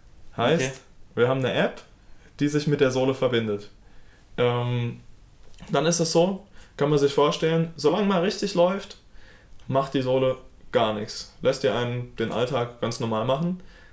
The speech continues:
Speaker 1: Sobald ein falscher Schritt auftaucht, kommuniziert die Sohle mit dem Träger und sagt Bescheid, hey, jetzt konzentrier dich, jetzt pass auf und mach die Sachen, die der Physiotherapeut dir gezeigt hat. Mach
Speaker 2: Okay.
Speaker 1: große Schritte.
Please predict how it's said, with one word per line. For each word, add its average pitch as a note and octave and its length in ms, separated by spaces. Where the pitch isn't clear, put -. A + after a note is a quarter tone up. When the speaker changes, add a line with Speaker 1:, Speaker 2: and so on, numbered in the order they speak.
Speaker 1:
Sobald C#3 580
ein D#3 180
falscher D3 340
Schritt - 220
auftaucht, A#2+ 600
kommuniziert C3+ 500
die D3 80
Sohle C#3+ 260
mit C3 180
dem A#2+ 400
Träger D#3+ 420
und A#2+ 160
sagt B2 240
Bescheid, B2+ 420
hey, E3+ 220
jetzt B2+ 220
konzentrier C3+ 440
dich, E3+ 300
jetzt - 220
pass B2 200
auf D3 320
und B2 480
mach A#2+ 240
die A#2 100
Sachen, A#2 280
die A#2 80
der A#2 100
Physiotherapeut A2 760
dir - 60
gezeigt G2+ 400
hat. - 180
Mach A2+ 160
Speaker 2:
Okay. A#2 80
Speaker 1:
große B2 240
Schritte. - 320